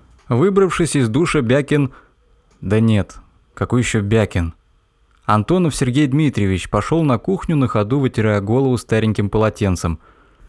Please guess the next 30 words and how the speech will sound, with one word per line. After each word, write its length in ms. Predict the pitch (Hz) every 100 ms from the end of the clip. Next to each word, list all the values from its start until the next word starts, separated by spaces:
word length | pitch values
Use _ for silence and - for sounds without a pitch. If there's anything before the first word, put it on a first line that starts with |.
| - - -
Здесь 440 | 107 107 196 196
он 120 | 202
разогрел 440 | 175 139 139 123 156
себе 260 | - 127
остатки 420 | 123 - 127 - 127
макарон 440 | 117 - 113 113
по-флотски, 760 | 113 110 120 117 104 - 95 85 -
оставшиеся 800 | 104 95 - 180 165 170 143 131
после 280 | - 117 113
вчерашнего 640 | - 113 113 147 - 135
посещения 680 | 127 117 104 - 110 110 110
медведей. 720 | 107 107 104 104 98 95 85 - _ _ _ _ _ _ _ _
Нет, 560 | 98 101 107 110 101 - -
кажется, 480 | 127 135 131 -
это 200 | 135 131
были 280 | 110 123 123
какие-то 480 | 117 113 123 120 113
друзья, 680 | 110 117 107 120 131 117 92
которых 420 | - - 101 -
он 140 | 101 101
не 100 | 104
видел 300 | 135 131 127
уже 220 | 107 113
лет 280 | 110 107 -
пять. 420 | - 104 95 - - _ _ _ _ -
Потом 400 | 101 - 165 170
он 120 | 143
выпил 300 | 123 127 117
растворимого 600 | 110 - 104 104 101 101
кофе. 500 | - 95 90 90